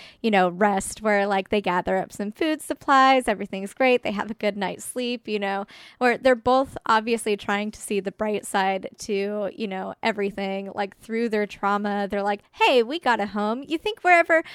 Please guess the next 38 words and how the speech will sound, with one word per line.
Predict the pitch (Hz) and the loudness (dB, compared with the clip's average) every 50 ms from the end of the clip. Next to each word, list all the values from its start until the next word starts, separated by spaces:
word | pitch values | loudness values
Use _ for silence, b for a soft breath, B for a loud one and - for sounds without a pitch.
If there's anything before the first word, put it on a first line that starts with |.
| B B | B B
I | B - 622 523 | B 0 2 2
wanna | 415 320 269 | 2 0 0
go | 240 262 247 | 0 0 0
to | 226 247 | -2 -2
school, | - - - 349 320 262 220 | -6 -6 -2 0 2 2 2
you | 208 240 311 | 0 -4 -6
think | - - 403 - | -8 -8 -8 -6
it's | 370 349 - | -8 -6 -4
gonna | 349 320 311 | -4 -4 -4
be | 294 311 285 277 | -4 -4 -4 -4
okay?" | 277 269 - 320 285 277 277 294 B B B B B B B | -4 -4 -4 -4 -2 -2 -2 -4 B B B B B B B
And | - 254 254 247 247 226 - _ - | 0 0 0 0 -2 -10 -12 _ -18
she | - - - 294 | -14 -10 -8 -8
says | 269 - - 285 277 269 269 262 254 - b b b b b b - | -6 -2 0 2 4 4 4 2 -2 -6 b b b b b b -20
she | 262 - - 285 262 | -12 -8 -4 -4 -2
wants | 240 254 269 277 285 - | -2 -2 -2 -2 -4 -6
to | - 311 | -8 -8
be | 262 285 247 240 | -6 -4 -2 -2
like | 233 226 220 214 - | 0 0 -2 -2 -4
everybody | - 214 202 214 214 208 196 185 185 196 | -4 -4 -2 -4 -4 -4 -4 -4 -2 0
else, | 214 214 208 196 202 196 - - _ _ _ | 0 2 2 0 -2 -4 -8 -14 _ _ _
which | - 233 220 - | -2 -2 -2 -2
is | 240 220 | -2 -2
like, | 233 214 - - _ _ _ _ - | -4 -4 -4 -8 _ _ _ _ -2
okay, | 311 320 - 262 220 220 | -2 0 0 0 0 0
fine. | 208 - - 202 196 196 196 - B B B B B B B _ | -2 -2 -2 -4 -4 -4 -6 -12 B B B B B B B _
But | - 294 302 285 240 202 - _ - | 6 8 8 8 8 4 2 _ -2
that | 240 220 220 | -2 -2 0
she | - - 247 233 | -2 -2 -2 -2
wants | 208 214 214 214 220 - - | 0 0 0 -2 -2 -6 -8
to | - 214 | -10 -10
feel | - - 202 196 - | -8 -6 -6 -6 -6
safe. | - - - - - - - - - - - - - - - | -8 -12 -12 -10 -8 -8 -8 -8 -10 -12 -14 -18 -20 -20 -10
Feeling | - - 262 247 247 254 247 226 | -2 2 2 2 4 2 0 -2
safe | 214 - - - - 262 240 214 202 196 196 - - - | -4 -6 -2 4 6 8 8 8 6 4 0 -4 -4 -2
is | 233 220 196 - | 0 0 0 -2
paramount | - - - - 262 262 254 233 208 196 190 185 190 196 196 196 - - - | -8 -4 2 4 6 6 6 6 4 2 0 0 0 -2 -4 -6 -10 -16 -14
to | - - 247 220 208 208 208 202 202 | -8 -4 0 2 4 4 4 4 2